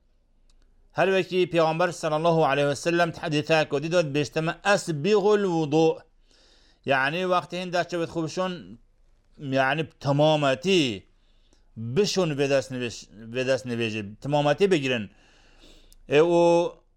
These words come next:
خیراوی گلای مستره، گو تو چه بکی؟ تو وقتی مثلاً دنیا سار بیتن، تو مشقت بی، زحمت بی، آوا ساره، آوا گرم دست تنها که بیتن،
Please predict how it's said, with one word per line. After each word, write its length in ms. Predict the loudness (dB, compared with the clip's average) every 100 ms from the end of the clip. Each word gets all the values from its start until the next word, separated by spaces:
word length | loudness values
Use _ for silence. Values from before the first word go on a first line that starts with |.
| _ _ _ _ -18
خیراوی 760 | -8 0 4 4 4 4 2 0
گلای 260 | 0 0 0
مستره، 680 | -2 -2 0 2 2 -2 -8 _ _ _ _ _ _ _ _ _ _ _ _ -8
گو 120 | -4
تو 200 | 0 2
چه 160 | 2 0
بکی؟ 460 | -2 0 0 -2 -8
تو 80 | -10 -8 -12 -14
وقتی 640 | -4 -4 -4 -4 -2 0 -2 -6 -20 _ -20 -12 -2
مثلاً 580 | 0 2 0 0 -2 -12 _ _ -20 -18 -14 -2
دنیا 380 | -2 2 2 2
سار 380 | 2 2 2 2
بیتن، 520 | -2 -2 -2 -4 -10 _ _ _ _
تو 60 | -6
مشقت 600 | -2 0 0 0 -2 0
بی، 380 | 0 0 0 0
زحمت 500 | -4 -4 -4 -4 -4
بی، 400 | -2 0 0 0
آوا 340 | -4 -2 -4
ساره، 440 | -2 2 4 2
آوا 280 | 2 0 2
گرم 320 | 2 2 0
دست 240 | 0 -2 -2
تنها 260 | -4 -4
که 180 | -4 -2
بیتن، 500 | -2 -2 0 0 -2